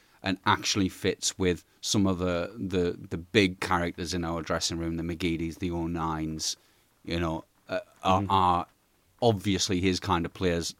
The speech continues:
Speaker 1: you know, and that's not even talking about the players that, you know, he's worked with before. I just think he's, he's done a fantastic job, and he's got us a trophy, and he's got himself a place, whatever happens now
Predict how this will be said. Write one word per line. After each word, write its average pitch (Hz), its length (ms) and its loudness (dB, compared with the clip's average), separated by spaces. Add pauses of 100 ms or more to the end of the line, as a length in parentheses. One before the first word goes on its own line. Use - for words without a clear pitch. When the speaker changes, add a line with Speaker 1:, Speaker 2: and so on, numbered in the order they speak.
(120)
Speaker 1:
you 107 80 0
know, 90 80 4
and 90 100 2
that's - 320 0
not 95 280 2
even 87 320 -2
talking 90 280 -2
about 82 200 -2
the - 60 -10
players 85 320 -4
that, 85 200 -4 (100)
you 90 80 -8
know, 82 80 -4
he's 80 160 -6
worked 85 200 -4
with 82 180 -10
before. 80 320 -4 (360)
I 135 60 4
just 131 200 0
think 98 180 2
he's, 85 240 -8
he's 80 200 -10
done 85 200 -6
a 78 60 -6
fantastic 85 640 -6
job, 123 200 2
and 113 40 2
he's 98 100 0
got 113 160 -4
us 107 100 -4
a 104 60 -4
trophy, 131 320 0
and 117 80 4
he's 107 100 4
got 127 200 2
himself 117 400 2
a 113 100 -10
place, 107 420 2 (400)
whatever 120 380 6
happens 113 420 4
now 95 300 4